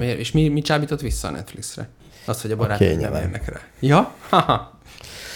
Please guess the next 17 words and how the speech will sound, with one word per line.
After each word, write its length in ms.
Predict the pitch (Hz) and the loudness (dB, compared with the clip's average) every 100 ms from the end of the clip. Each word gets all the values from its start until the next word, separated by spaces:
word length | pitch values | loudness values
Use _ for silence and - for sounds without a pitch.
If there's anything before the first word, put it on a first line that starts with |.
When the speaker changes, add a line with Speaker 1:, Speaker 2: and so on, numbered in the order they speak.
| - - | -14 -16
Speaker 2:
Hát, 320 | - 202 - | -2 0 2
hogy 100 | 95 | 2
ne 140 | 80 87 | 2 0
kelljen 260 | 73 71 - | -2 -4 -4
letölteni 720 | - - - - - 73 - - - - - - - - | -6 -8 -10 -8 -6 -4 -6 -12 -20 -20 -20 -20 -20 -6
bármilyen 580 | 85 82 73 - 73 87 | -2 0 -2 -4 -6 -6
filmet, 540 | - - 69 82 - - | -6 -6 -4 -4 -8 -12
bármilyen. 580 | - 82 - - 73 76 - | -2 -2 -2 -4 -4 -4 -2
A-, 160 | 98 87 - - | -2 -2 -4 -14
vannak 480 | - 87 - 78 85 | -4 -2 0 0 -2
ra-, 180 | - - | -4 -4
néha 300 | - 82 82 - | 0 2 2 0
jó 160 | 87 123 | 0 -2
filmek, 500 | - 80 85 87 - | 0 0 0 0 -2
és 160 | - | -4
most 180 | - 85 - _ - _ - | -4 -8 -12 _ -20 _ -4
tényleg 420 | - 85 - | 0 2 0